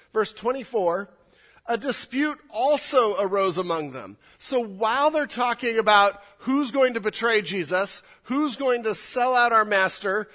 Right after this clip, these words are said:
and send him to his death, the, the dispute arose during that conversation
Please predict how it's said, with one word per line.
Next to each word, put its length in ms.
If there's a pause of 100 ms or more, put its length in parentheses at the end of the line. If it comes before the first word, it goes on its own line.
(160)
and 200
send 360
him 140
to 160
his 200
death, 500 (360)
the, 100 (220)
the 140
dispute 520
arose 420
during 420
that 180
conversation 880